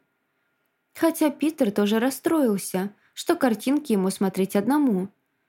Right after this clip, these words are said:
Но это меня так сильно не тревожило. Больше беспокоила дверь,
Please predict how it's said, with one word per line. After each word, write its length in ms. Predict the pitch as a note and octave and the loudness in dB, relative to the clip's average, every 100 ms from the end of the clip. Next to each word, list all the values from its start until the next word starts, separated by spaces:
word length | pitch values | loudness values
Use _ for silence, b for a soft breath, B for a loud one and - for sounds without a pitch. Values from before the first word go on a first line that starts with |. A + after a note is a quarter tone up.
| _ | _
Но 280 | C4+ C4+ C4 | 0 2 2
это 320 | B3 C#4 D#4 B3 | 2 0 2 2
меня 340 | G3+ G3 F#3+ | 2 2 2
так 200 | F#3+ F#3+ | 0 -2
сильно 340 | - G3 G3 | -2 0 2
не 140 | G3 G3 | 2 0
тревожило. 800 | A#3 C4+ D#4 B3+ G3 F3+ F#3 F#3+ _ _ _ _ _ _ | 0 2 2 0 0 0 -2 -6 _ _ _ _ _ _
Больше 420 | C4 A#3 C4 - | 0 2 2 0
беспокоила 720 | G#3 G#3 - F#3+ - G#3 G#3 A3+ | -2 -2 -2 -2 0 2 2 0
дверь, 460 | A3+ C#4 G3 F#3+ | 0 0 0 -4